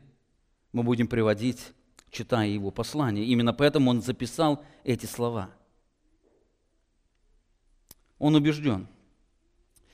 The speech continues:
даже если верующие люди об этом знают, они должны вновь и вновь напоминать себе эти удивительные слова. Давайте вместе с вами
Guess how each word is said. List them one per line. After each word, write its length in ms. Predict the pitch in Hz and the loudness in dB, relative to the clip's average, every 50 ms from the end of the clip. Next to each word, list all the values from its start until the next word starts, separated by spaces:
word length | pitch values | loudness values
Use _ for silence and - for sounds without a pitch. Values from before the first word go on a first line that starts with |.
| _ _ _ | _ _ _
даже 260 | 113 110 147 151 127 | 6 6 6 6 6
если 180 | 143 135 - 139 | 2 2 2 4
верующие 440 | 135 151 170 165 156 135 - 151 139 | 4 4 4 4 2 0 0 0 2
люди 180 | 139 135 117 117 | 2 4 4 4
об 120 | 113 110 | 4 4
этом 200 | 123 127 139 135 | 4 2 2 -2
знают, 340 | 120 123 131 117 101 92 - - - - _ _ _ _ _ _ _ _ _ _ _ _ _ _ _ _ _ _ _ _ | -2 -2 -2 -2 -2 -4 -8 -16 -20 -20 _ _ _ _ _ _ _ _ _ _ _ _ _ _ _ _ _ _ _ _
они 160 | - 117 123 | -2 -2 2
должны 340 | 110 120 113 110 123 117 110 | 2 2 2 2 0 0 0
вновь 380 | 98 107 120 123 131 139 131 143 139 | 0 0 2 2 2 2 0 -2 -4
и 80 | 135 | -4
вновь 300 | 117 113 117 110 107 101 | -2 -2 -2 -2 -2 -4
напоминать 560 | 101 101 101 - 107 101 107 107 110 117 117 | -6 -6 -6 -6 -6 -4 -4 -4 -4 -4 -6
себе 200 | - - 110 104 | -8 -10 -8 -8
эти 280 | 104 87 110 104 - 113 | -6 -6 -6 -6 -8 -10
удивительные 500 | 101 143 180 170 113 104 - - 107 95 | -10 -10 -10 -10 -10 -10 -8 -10 -10 -8
слова. 300 | - - 123 117 110 104 | -6 -4 0 0 2 2
Давайте 260 | 120 135 151 147 - | 2 2 2 0 0
вместе 220 | 123 113 107 - 110 | -2 -2 -4 -6 -10
с 60 | - | -6
вами 300 | - 127 123 117 107 98 | -4 -4 -2 -2 -4 -6